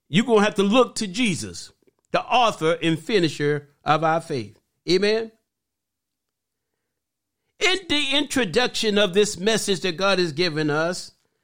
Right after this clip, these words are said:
it is to encourage your hearts this morning that we must keep on the bright side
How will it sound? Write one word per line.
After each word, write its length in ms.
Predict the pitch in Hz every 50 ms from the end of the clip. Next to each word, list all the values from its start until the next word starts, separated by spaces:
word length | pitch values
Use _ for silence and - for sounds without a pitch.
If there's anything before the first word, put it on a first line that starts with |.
| _ _ _ _ _ _ _ _ _ _ _ _ _ -
it 120 | 262 294
is 140 | 294 285 -
to 120 | - 285
encourage 840 | 277 269 262 247 - - - 320 370 381 330 311 294 240 - - - _
your 260 | - 202 233 220 185
hearts 260 | 185 247 226 190 -
this 260 | - 175 170 147 -
morning 400 | 165 175 165 151 135 120 113 113 - _ _ _ _ _ _ _ _ _ _ _ _ _ _ _ _ _ _ _ _ _ _ _ _ _ _
that 260 | - 254 254 220 - 202
we 560 | 220 302 349 349 349 349 453 339 - - _ _ _ _ _ _ _ _ _ _ _ _ _ _ _ _ _ _ _ _ _ _ _ _ _ _ _ _ _ _ _ -
must 340 | 208 262 262 233 - - -
keep 300 | 330 339 339 349 - -
on 480 | - - 262 285 294 262 233 214 214 208
the 120 | 208 196
bright 420 | 170 160 190 254 285 285 285 254 -
side 800 | - - 254 233 208 190 175 170 165 165 165 165 160 165 165